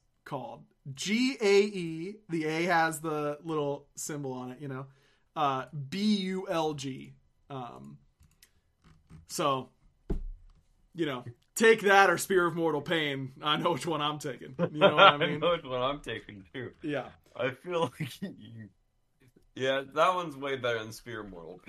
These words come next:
Speaker 2: Pain. <laughs>
Speaker 1: Yeah, fair enough. Uh, I do not speak Gaelic. No, that's just, like, the,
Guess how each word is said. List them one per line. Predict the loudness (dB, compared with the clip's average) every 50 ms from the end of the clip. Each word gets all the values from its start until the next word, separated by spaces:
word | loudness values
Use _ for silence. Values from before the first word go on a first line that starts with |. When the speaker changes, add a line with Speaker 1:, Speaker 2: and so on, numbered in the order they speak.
| -20 -20 -20 -20 -20 -20 -18 -10
Speaker 2:
Pain. | -6 -6 -6 -6 -8
<laughs> | _ _ -20 _ _ -10 -4
Speaker 1:
Yeah, | 0 0 0 0
fair | -4 -8 -8 -6 -6 -6
enough. | -8 -10 -12 -16 -16 -20 -20 -20 _ _ _ _ _ _ _ _ _ -20 -20 -20 _ _ _ _ -18 -18 -18 -18 _ _ 0
Uh, | 0 0 2
I | 2 2 2
do | 2
not | 2 -2 -2 -4
speak | -6 -10 -14 -12
Gaelic. | -12 -14 -14 -14 -12 -10
No, | -10 -10 -8 -6
that's | -6 -6 -6 -6
just, | -8 -10 -10 -8
like, | -8 -8 -8 -8 -10 -10
the, | -12 -10 -10 -10 -12 -14